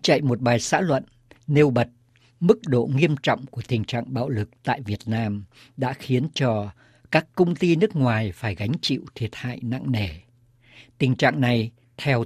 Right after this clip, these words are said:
tờ báo Trung Quốc, đã đặt ra câu hỏi về việc chính phủ Việt Nam có thực sự xem trọng các nhà đầu tư và sự an toàn của các nhà máy nước ngoài hay không. Tờ báo Trung Quốc nói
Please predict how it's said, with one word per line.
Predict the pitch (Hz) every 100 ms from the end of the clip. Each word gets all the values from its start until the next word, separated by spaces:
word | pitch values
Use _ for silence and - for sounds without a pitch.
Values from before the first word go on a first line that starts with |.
| -
tờ | 107
báo | 90 98 123
Trung | 127 107
Quốc, | 127 151 - _ _ _ - -
đã | 165 196
đặt | 175 -
ra | - 185
câu | - 185
hỏi | 135 131 101 85 - -
về | 131
việc | 113 107 110 _
chính | - 147
phủ | 233 123
Việt | 104 98 -
Nam | 113 110 104 98 _ - _
có | - 123
thực | - 135 -
sự | - 139 107 101 _ -
xem | - - 196 190
trọng | - 135 -
các | - 208
nhà | 147
đầu | 123 123 117 -
tư | 185 175 160 _ _ -
và | 127
sự | - 135 117 -
an | 180 175 -
toàn | 123 113 104 - _ -
của | 117 101 80
các | - 196
nhà | 147 107
máy | 101 104 110 160 _ _
nước | - 185 208
ngoài | 107 107 87
hay | 87 123
không. | 110 - 110 85 _ _ _ _ _ _ - _
Tờ | - 113
báo | 82 92 113 -
Trung | 131 110
Quốc | - 139
nói | 131